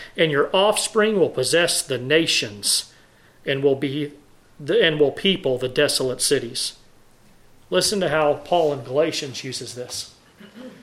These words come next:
Paul in Galatians four twenty-seven says, "For it is written, 'Rejoice, O barren one who does not bear. Break forth and cry aloud, you who are not in labor,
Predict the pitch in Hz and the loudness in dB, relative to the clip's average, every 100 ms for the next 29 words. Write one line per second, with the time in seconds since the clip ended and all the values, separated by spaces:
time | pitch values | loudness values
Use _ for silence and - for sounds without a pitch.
0 | _ - 202 196 175 120 151 175 165 139 | _ 4 6 6 4 2 4 4 2 -2
1 | - - 180 151 - 160 135 - 165 135 | -2 2 4 4 0 -4 -2 2 2 2
2 | 110 - _ - - - - - 160 - | -4 -16 _ -20 -20 -20 -6 0 0 2
3 | 160 151 139 123 127 147 208 98 107 - | 4 6 6 2 2 2 2 -4 -16 -20
4 | _ _ _ _ _ _ _ _ _ _ | _ _ _ _ _ _ _ _ _ _
5 | _ - 160 135 123 127 143 123 110 - | _ -16 -8 -6 -4 -2 0 0 -2 -4
6 | - - - - _ 147 135 135 147 147 | -4 -8 -20 -20 _ 0 2 2 2 4
7 | 151 135 123 123 123 120 135 127 139 135 | 4 2 -6 -8 -8 -8 -6 -2 0 0
8 | 151 131 - 131 120 104 110 - - - | -4 -6 -8 -8 -6 -8 -12 -20 -20 -20
9 | _ _ 127 151 156 156 - 170 180 202 | _ _ 0 4 4 0 0 4 6 4
10 | - - - - 143 135 160 156 170 156 | 0 -14 -12 -6 -6 -2 2 4 4 4
11 | 139 143 170 190 190 135 156 196 208 - | 4 2 4 4 2 0 -2 0 -2 -2
12 | 160 131 139 147 185 202 123 127 147 185 | -2 -2 0 2 2 2 -4 0 2 4
13 | 202 226 233 | 6 4 4